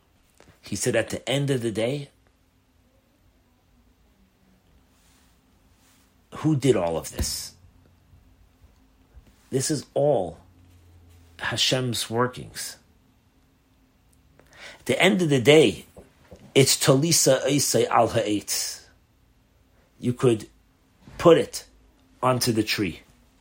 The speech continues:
Now, what the Arizal is saying here, and this is what the Rebbe is bringing out to us, helping us, our generation, to realize that if we take the inner parts of the Torah, the way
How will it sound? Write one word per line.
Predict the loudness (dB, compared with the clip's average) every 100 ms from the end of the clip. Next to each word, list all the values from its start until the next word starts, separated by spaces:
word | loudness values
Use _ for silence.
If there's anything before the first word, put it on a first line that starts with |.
| _ _ -20 -20 -20 -20 -20 -20 -20 -20 -20 -20 -20 -20 -20 -2
Now, | 4 4 4
what | 4 4 8
the |
Arizal | 6 6 2 4 4
is | 4
saying | 2 2 2 -2
here, | -8 -16 -20 -20 -14
and | -2
this | 0 0
is | 0
what | 0
the | 2
Rebbe | 2 2
is | -2
bringing | -2 -2 -2
out | 0 -2 -2
to | -4
us, | -4 -2
helping | 2 2 2 0
us, | 4 4 4 2
our | 2 2
generation, | 0 -2 0 0 0 -2 -4 -12 _ _ _ _ _ -20 -2
to | 2
realize | 4 6 6 4 0 -8 -10 -18 -4 8
that | 8 8
if | 2
we | -2 -2
take | 2 2 2 0
the | -4 -2 2
inner | 2 2
parts | 0 4 4 4
of | -2
the | -2
Torah, | 0 0 0 -4 -14 -20 _ _ _ -20 -20 -20 -20 _
the | 2
way | 6 8 10 8